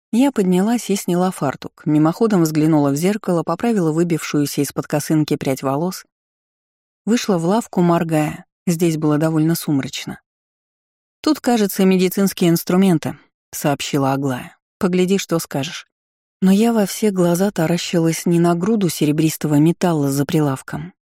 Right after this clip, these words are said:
а на юношу в серой казённой форме целителя. Студент, судя по лампасам. Последний, четвёртый курс.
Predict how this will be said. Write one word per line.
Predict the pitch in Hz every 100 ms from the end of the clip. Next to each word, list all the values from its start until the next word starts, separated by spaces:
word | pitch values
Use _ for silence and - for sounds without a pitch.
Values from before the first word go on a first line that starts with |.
| _
а | 180
на | 175
юношу | 180 175 165 139 156
в | 139
серой | - 170 151
казённой | - 147 160 160 147
форме | - 170 156 139
целителя. | - 156 156 139 156 - _ _ _ _ _
Студент, | - - 175 151 147 - - _
судя | - 165 147
по | 147
лампасам. | 151 151 151 135 - 170 - _ _ _ -
Последний, | 156 - 165 151 147 143
четвёртый | 165 160 156 - 143
курс. | - 135 -